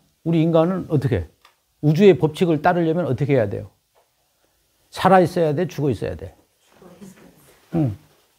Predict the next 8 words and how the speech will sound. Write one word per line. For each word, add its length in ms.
죽어있는 440
시간이 280
더 100
많다는 480
거지. 240
살아있는 600
시간은 640
찰나. 600